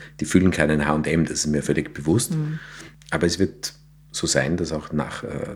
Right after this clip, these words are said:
Speaker 1: der Krise, äh, die Ballungszentren, äh, die urbanen Räume die sein werden, wo ein Großteil der Aktivität in wirtschaftlicher, politischer und kultureller Hinsicht stattfinden. Die Menschen werden hier leben und arbeiten wollen und sie werden hier auch konsumieren.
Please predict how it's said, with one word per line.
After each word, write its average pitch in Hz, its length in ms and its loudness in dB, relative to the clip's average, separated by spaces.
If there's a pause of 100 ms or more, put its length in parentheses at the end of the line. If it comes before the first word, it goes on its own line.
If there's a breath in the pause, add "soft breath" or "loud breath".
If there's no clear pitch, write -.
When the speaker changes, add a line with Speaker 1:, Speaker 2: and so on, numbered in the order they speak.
Speaker 1:
der - 80 -6
Krise, 80 580 -2 (140)
äh, 71 220 -4
die - 120 -12
Ballungszentren, 76 1040 -4 (540 soft breath)
äh, - 160 -12
die 80 120 -4
urbanen 78 500 0
Räume 78 320 -4
die 82 140 -6
sein 76 300 -2
werden, 73 340 -6
wo 69 200 -8
ein 71 180 -10
Großteil 73 460 -8
der 73 100 -10
Aktivität 76 640 -10
in 78 120 -8
wirtschaftlicher, 78 460 -6
politischer 76 580 -8
und 76 140 -10 (240)
kultureller 76 520 -4
Hinsicht 78 400 -6
stattfinden. 73 640 -4 (560 loud breath)
Die 80 60 -2
Menschen 71 300 0
werden 73 160 -2
hier 71 320 -4 (380)
leben 71 360 -2
und 73 160 -8
arbeiten 92 400 -6
wollen 85 200 -2
und 87 100 -6
sie 78 100 -12
werden 80 140 -4
hier 80 160 -8
auch - 100 -12
konsumieren. 80 560 -4